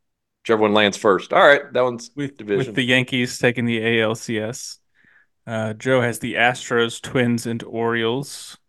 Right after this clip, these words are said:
Speaker 2: as division winners, with the Yankees, Rangers, Mariners in the wild card, with the Orioles taking the A L C S. And Aaron has the same thing that I did.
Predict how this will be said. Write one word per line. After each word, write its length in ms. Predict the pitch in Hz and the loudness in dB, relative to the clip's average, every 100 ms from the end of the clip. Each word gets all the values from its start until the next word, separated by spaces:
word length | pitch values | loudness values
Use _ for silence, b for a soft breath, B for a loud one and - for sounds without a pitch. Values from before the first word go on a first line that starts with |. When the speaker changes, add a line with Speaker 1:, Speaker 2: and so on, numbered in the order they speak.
| _ _ 131 | _ _ -14
Speaker 2:
as 160 | 113 | -14
division 400 | 120 120 117 117 | -10 -8 -8 -8
winners, 340 | 113 113 120 123 | -10 -10 -10 -14
with 120 | 117 | -16
the 280 | 117 113 - | -14 -14 -12
Yankees, 480 | 127 123 120 123 120 | -8 -8 -8 -10 -2
Rangers, 560 | 120 117 120 117 117 | 0 2 2 0 -2
Mariners 960 | 123 120 120 120 120 117 117 120 - - _ | -6 -2 2 2 0 0 -2 -4 -10 -18 _
in 140 | 127 117 | -10 -6
the 60 | |
wild 280 | 113 113 113 | -6 -8 -10
card, 400 | - 113 123 135 _ _ _ | -10 -8 -8 -12 _ _ _
with 200 | - 113 | -16 -16
the 160 | - 117 _ | -16 -20 _
Orioles 800 | 135 175 180 113 117 131 - - _ _ _ | -4 0 2 0 -6 -12 -16 -20 _ _ _
taking 180 | 117 113 | -10 -8
the 160 | 113 | -10
A 40 | 113 | -10
L 60 | |
C 160 | 120 120 | -12 -12
S. 280 | 127 - _ b b b b b _ | -12 -14 _ b b b b b _
And 120 | 131 135 | -10 -4
Aaron 260 | 208 240 202 | 0 2 2
has 140 | 196 | -2
the 80 | 190 | -2
same 180 | 160 131 | -2 -4
thing 140 | 117 | -4
that 140 | 117 | -6
I 100 | 113 | -6
did. 180 | 107 - | -6 -10